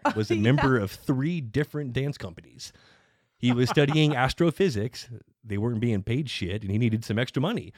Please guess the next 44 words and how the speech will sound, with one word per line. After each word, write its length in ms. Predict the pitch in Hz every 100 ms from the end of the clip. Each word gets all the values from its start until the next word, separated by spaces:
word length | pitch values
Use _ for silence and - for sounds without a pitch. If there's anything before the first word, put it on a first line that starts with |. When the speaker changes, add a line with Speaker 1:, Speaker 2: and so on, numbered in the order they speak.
| - _
Speaker 2:
He 160 | - 113
had 180 | 117 110
friends 300 | 120 170 185
who 80 | 147
were 80 | 131
dancers 500 | 104 95 98 117 -
that 100 | 107
told 200 | 113 135
him 120 | 127
he 120 | 104
should 160 | - 107
come 180 | 110 110
check 200 | 113 113
out 200 | 120 117
the 60 |
club 240 | - 113 147
that 120 | 107
they 120 | 95
work 300 | 90 90 -
at, 300 | 87 101 - 101
which 200 | 104 -
was 280 | 107 113
a 120 | 101 104
guy 280 | 104 117
strip 260 | 127 - 147
club 400 | - 92 104 127 _ _ _ _
for 280 | - 98 101
guys. 480 | 104 147 101 110 - _ _ _ _ _ -
He 140 | 120
said, 480 | 117 135 135 131 123 _ _ -
"So 200 | 135 156
I 60 |
went. 360 | 170 233 247 - -
I 80 | 104
was 160 | 104
cut 400 | - 120 151 185 -
and 120 | 104
flex. 500 | - 120 170 - - - _ _ _
I 80 | 101
could 160 | - 104
do 140 | 107
a 40 | 98
full 300 | - 120 113
split, 480 | - - 123 196